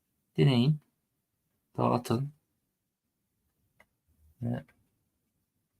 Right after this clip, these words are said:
devamını getirin. Böylece bakın, e, hem çizgiyle hem boyayla hem de rengin tonu ile bir orman görünümü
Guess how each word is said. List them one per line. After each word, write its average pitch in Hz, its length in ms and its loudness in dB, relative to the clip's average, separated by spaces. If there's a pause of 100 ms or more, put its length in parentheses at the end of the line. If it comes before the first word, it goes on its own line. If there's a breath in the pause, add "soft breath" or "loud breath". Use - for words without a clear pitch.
(560)
devamını 113 680 2 (1400)
getirin. 117 460 0
Böylece 131 480 8
bakın, 131 360 4 (480 loud breath)
e, 104 60 4 (760)
hem 135 160 4
çizgiyle 120 480 4
hem 127 280 4
boyayla 123 640 10
hem 117 180 8
de 120 200 6 (320 loud breath)
rengin 127 500 10
tonu 117 440 6 (400)
ile 113 400 8 (420)
bir 117 440 8 (880)
orman 127 520 10
görünümü 110 640 6